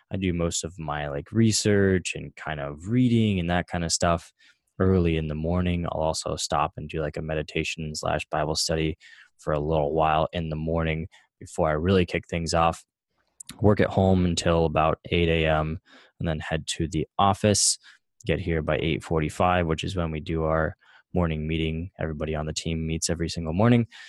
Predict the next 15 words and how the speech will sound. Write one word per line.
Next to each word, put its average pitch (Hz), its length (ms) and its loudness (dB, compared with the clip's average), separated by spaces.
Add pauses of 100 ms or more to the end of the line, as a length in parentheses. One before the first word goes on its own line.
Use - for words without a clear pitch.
(360)
And 101 200 2
then 104 420 4 (320)
through 104 220 6
most 101 300 6
of 101 60 2
my 87 140 2
day, 82 300 2
I'm 82 160 2
on 80 100 0
the 78 80 -4
phone 87 480 -2
or 76 240 -2
doing 78 340 -4
shows 78 520 -2
or 73 360 -2